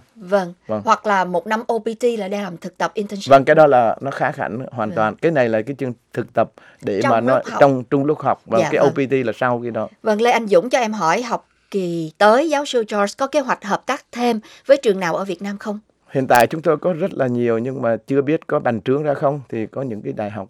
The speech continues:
Speaker 2: những đại học Bách khoa Sài Gòn hay đại, đại học Bách khoa ở Đà Nẵng, đại
Speaker 1: Dạ.
Speaker 2: học, à, à, quốc tế thì các bạn qua những chương trình đó. Nhưng mà nếu mà,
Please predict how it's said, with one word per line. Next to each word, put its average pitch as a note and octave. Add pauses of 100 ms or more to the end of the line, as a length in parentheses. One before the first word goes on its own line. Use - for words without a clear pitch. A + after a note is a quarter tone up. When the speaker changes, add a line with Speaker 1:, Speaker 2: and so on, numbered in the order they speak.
Speaker 2:
những B2
đại A2
học G#2+
Bách -
khoa A#2+
Sài A2
Gòn F#2+
hay G2+
đại, F#2+ (100)
đại G2
học G#2
Bách -
khoa A2 (320)
ở G#2
Đà G#2
Nẵng, G2 (120)
đại -
Speaker 1:
Dạ. -
Speaker 2:
học, -
à, F#2 (480)
à, F2+
quốc B2+ (300)
tế B2
thì C#3
các C3
bạn F#2+
qua A#2
những G2 (100)
chương A2
trình G2
đó. G#2+ (320)
Nhưng F3
mà D3+
nếu E3
mà, B2